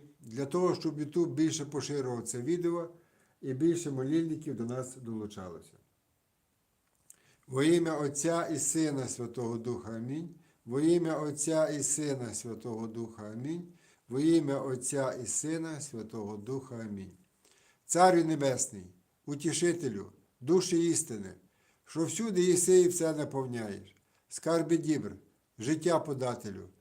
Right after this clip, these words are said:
прийди, вселися в нас, очисти нас від усякої скверни, спаси благі душі наші.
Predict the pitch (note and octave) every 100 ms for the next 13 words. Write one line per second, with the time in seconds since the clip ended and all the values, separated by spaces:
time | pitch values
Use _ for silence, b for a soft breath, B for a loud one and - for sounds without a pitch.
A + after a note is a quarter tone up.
0 | _ _ _ D3+ F3 E3+ F3+ - D3 C#3
1 | B2+ C3 A2+ A2 G2+ - - _ _ _
2 | - D3+ F#3 F#3 F3+ D#3 D3+ B2+ C3 B2+
3 | - B2+ A#2+ A#2+ A2 A2 G#2+ G#2 G2 F#2+
4 | - _ b b b - - C#3+ D#3+ F3+
5 | D3 C3+ B2+ A#2+ A2 G#2 G#2 G2 F#2 -